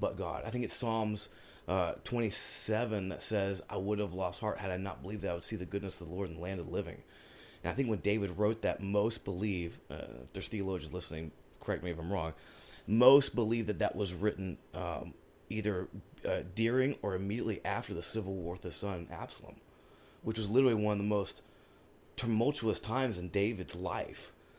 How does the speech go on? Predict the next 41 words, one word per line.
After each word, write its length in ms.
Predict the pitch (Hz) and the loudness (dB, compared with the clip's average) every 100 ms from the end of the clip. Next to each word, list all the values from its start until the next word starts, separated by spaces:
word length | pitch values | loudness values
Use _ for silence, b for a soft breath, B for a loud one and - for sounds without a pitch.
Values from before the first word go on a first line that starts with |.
| B B | B B
where 140 | 110 101 | 2 4
his, 240 | 98 - | 4 0
his 220 | - 107 135 | -2 4 4
own 180 | 135 | 4
son 500 | 107 120 127 107 80 - - - - | 2 0 0 0 -4 -10 -20 -20 -4
turned 140 | 117 107 | 0 2
around, 140 | 117 | 0
and 140 | 92 - | -2 -4
I 40 | |
didn't 120 | 107 92 | -4 -2
mean 100 | 85 | -2
to 40 | |
get 120 | 85 | -2
down 160 | 85 87 | -2 -2
this 100 | 85 | -2
path, 220 | - 123 | -2 -2
but 80 | 113 | 0
his 100 | 101 | -2
own 200 | 107 131 | -2 0
son 400 | - 135 123 104 B B B B B - - | 0 0 0 -2 B B B B B -20 -12
turned 300 | - 131 143 | 0 4 4
an 60 | 107 | 4
entire, 360 | 90 123 120 101 | 0 2 2 2
the 60 | |
Bible 260 | 80 127 135 | 2 4 4
says 200 | 107 98 | 2 -2
the 140 | 101 95 | -2 -2
entire 240 | 127 120 | 0 -2
n-, 300 | 95 95 90 | 0 -4 -6
heart 400 | - - 143 - | -8 2 2 4
of 100 | 110 | -2
the 80 | 92 | -2
nation 360 | 98 113 - 80 | -4 -4 -6 -6
turned 260 | 98 101 | -4 -4
against 220 | 85 90 - | -4 -6 -4
David 300 | 90 85 71 | -4 -6 -10
because 220 | 101 92 | -6 -6
of 80 | 85 | -4
Absalom. 400 | 87 - 76 69 - B B B B B B B B B 120 | -6 -6 -12 -14 -18 B B B B B B B B B 4
And 140 | 117 | 6
him 240 | 135 117 | 4 2